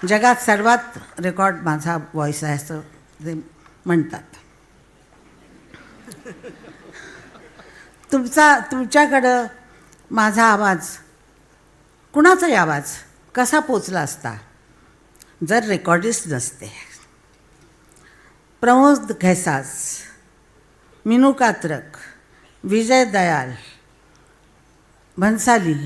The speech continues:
असे खूप, खूप लोक होऊन गेले आणि अजून आहेत काही लोक.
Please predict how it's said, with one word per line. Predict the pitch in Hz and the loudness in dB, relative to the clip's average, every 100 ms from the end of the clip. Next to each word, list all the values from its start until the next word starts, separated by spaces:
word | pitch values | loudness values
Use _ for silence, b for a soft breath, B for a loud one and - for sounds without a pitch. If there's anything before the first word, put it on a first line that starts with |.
| 123 - | -10 -8
असे | 175 185 | -8 -8
खूप, | - 247 247 - - - | -10 -8 -8 -12 -20 -6
खूप | - 311 311 - - | 2 2 2 -8 -8
लोक | 208 208 208 | -4 -4 -2
होऊन | 180 180 | -2 -2
गेले | 165 160 151 135 127 - B B B | -2 -2 -2 -6 -10 -16 B B B
आणि | 196 | 2
अजून | 208 185 220 196 | 2 2 2 2
आहेत | 156 165 151 - | 2 0 -2 -6
काही | 147 151 131 | -4 -4 -6
लोक. | 127 - | -10 -12